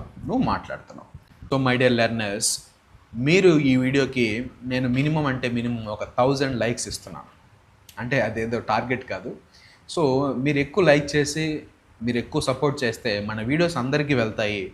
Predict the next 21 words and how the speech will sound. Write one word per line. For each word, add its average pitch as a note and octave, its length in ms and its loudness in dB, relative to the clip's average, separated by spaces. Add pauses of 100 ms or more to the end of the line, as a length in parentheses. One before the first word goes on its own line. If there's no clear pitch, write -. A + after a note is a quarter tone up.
(360)
అందరికీ D#3+ 460 2
వెళ్ళినప్పుడు A#2+ 540 2 (320)
వాళ్ళు A#2+ 300 4
ఇంగ్లీష్ D3 320 0
నేర్చుకునే A#2+ 360 -6
ప్రయత్నం A2+ 580 -6 (200)
చేయగలుగుతారు. A#2+ 600 2 (400)
తద్వారా A2 440 0
మనం G2 240 -6
అందరం E3+ 520 0
ఆ G#2+ 120 -2
ఇంగ్లీష్ D3 360 -4
కమ్యూనికేషన్‌లో C3 920 -2
ఉన్న A2+ 180 -6
ప్రాబ్లమ్స్ A#2 520 -2
అన్నీ A#2 280 -4
రెక్టిఫై B2 420 -2
చేసుకొని G#2+ 560 -8 (460)
we G#2+ 80 -10
can A2 200 -8 (140)
speak D#3+ 360 0